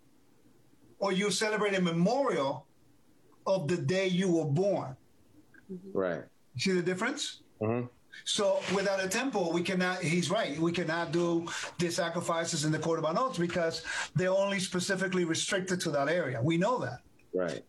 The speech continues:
Speaker 1: But we can still celebrate the memorial and the observance of that day as a remembrance of what happened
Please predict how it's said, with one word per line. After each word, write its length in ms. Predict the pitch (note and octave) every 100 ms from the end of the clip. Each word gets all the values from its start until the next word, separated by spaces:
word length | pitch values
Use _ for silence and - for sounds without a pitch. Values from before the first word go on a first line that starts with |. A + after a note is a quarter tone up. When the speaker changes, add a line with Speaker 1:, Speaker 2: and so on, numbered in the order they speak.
| -
Speaker 1:
But 80 | F#3
we 160 | G#3
can 140 | F#3 F#3
still 480 | - G3+ F#3+ C3 -
celebrate 760 | - - - A3 A#3+ F#3 G3+ E3+
the 80 |
memorial 840 | F3+ E3+ E3+ F3 A3 C#4 A#3 E3+ F3
and 160 | F3+
the 100 | F3
observance 500 | D#3 D3+ G3+ F#3+ F#3
of 140 | F#3 E3
that 240 | E3 D3+
day 180 | G3+ G#3+
as 160 | F3+
a 40 | F3+
remembrance 680 | D#3+ D#3+ F3+ A3 G3+ F3+ F3+
of 140 | D#3+
what 260 | D#3 D3+ C3+
happened 540 | F#3 F#3+ - A2 A#2